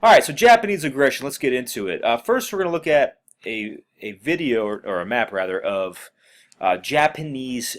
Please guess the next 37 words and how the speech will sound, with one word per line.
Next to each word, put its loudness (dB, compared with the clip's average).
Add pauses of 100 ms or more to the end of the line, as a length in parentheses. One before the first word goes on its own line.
territorial -6
gains. -16
And -16
as -8
you -10
can -14
tell, 2 (360)
um, -4
the -8
green -4
right -4
here, -8
this -10
is -12
nineteen -10
thirty, -2
after 0
the -14
Sino-Japanese, -10 (340)
the -20
first -4
Sino-Japanese -8
and -14
the -16
Russo-Japanese -10
Wars. -6 (340)
Uh, -6
they -10
get -12
Korea -2 (100)
out -2
of -6
it, -6
and -16
they -14
get -16 (240)
Formosa, -4